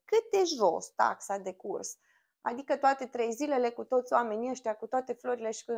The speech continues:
ăștia, taxa e vreo două mii șapte sute de lei, dar poți folosi cod de reducere anca zece și beneficiezi de zece la sută înscri-, uh, reducere la înscriere.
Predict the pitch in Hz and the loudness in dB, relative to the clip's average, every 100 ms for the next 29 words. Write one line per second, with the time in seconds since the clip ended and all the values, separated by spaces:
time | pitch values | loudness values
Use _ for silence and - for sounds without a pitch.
0 | 220 269 349 339 _ _ _ - 269 269 | -6 -6 -4 -6 _ _ _ 2 2 4
1 | 262 233 226 254 262 247 277 262 - 208 | 0 0 0 2 2 0 -2 -2 -4 -6
2 | 254 247 196 202 294 330 247 330 339 330 | -6 -6 -4 0 2 2 8 10 10 8
3 | 330 _ _ _ 294 311 311 - 277 240 | 2 _ _ _ 6 6 4 -2 2 2
4 | 240 285 - 269 247 247 233 208 247 226 | 0 -8 0 0 2 0 -2 -4 -6 -4
5 | 220 214 240 247 226 226 330 349 285 285 | -2 0 0 0 -2 -2 -2 -4 -4 -4
6 | - 277 269 226 254 254 247 262 214 220 | -4 -6 -4 -2 0 -2 -2 -4 -4 -8
7 | 226 220 214 208 190 190 - 196 - 208 | -10 -4 -4 -4 -12 -14 -18 -8 -4 -2
8 | 202 202 208 233 247 226 208 202 196 196 | -2 -2 -4 -4 -6 -6 -6 -8 -10 -16
9 | - 190 - - | -20 -14 -14 -16